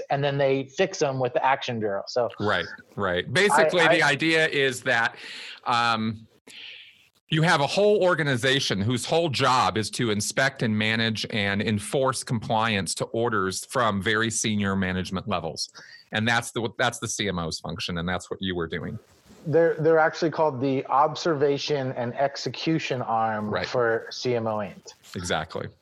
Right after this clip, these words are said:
Speaker 1: Which is
Speaker 2: So
Speaker 1: a, I, the same as W D C, Watchdog Committee.
Speaker 2: Exactly.
Speaker 1: So it's, yeah.
Speaker 2: And, and I will link, I, I'm kinda bad at this, but I'll put a link down below to the organizational video I put together. So if you're really lost and confused right now,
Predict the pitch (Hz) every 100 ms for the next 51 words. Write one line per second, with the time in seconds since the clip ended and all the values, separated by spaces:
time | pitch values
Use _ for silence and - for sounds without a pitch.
0 | - - - 160 165 170 151 135 120 107
1 | 156 147 147 - 151 139 117 123 117 113
2 | 107 110 123 113 110 117 113 - 120 104
3 | 98 107 107 98 - - - - 107 95
4 | 90 107 98 85 87 - 120 123 131 151
5 | 151 165 214 208 165 160 135 - - -
6 | - - 135 139 139 147 139 185 180 127
7 | 143 135 - 117 - 120 113 156 147 139
8 | 135 139 123 117 117 120 113 117 - 127
9 | 117 117 104 107 107 127 127 123 120 123
10 | 127 - 120 98 104 101 98 92 - 104
11 | 110 101 95 95 92 107 98 101 - 104
12 | 95 117 139 127 110 107 104 - 101 101
13 | - 104 95 98 90 90 87